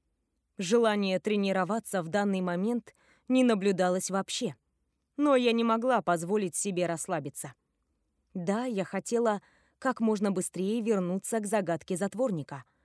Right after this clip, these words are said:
Однако не могла игнорировать тот факт, что в нападении в данный момент я — самое слабое звено команды.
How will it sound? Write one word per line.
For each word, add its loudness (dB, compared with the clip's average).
Однако 2
не 0
могла 4
игнорировать 0
тот -4
факт, -8
что 2
в 0
нападении 0
в -10
данный 0
момент -2
я — -4
самое 2
слабое 0
звено -2
команды. -6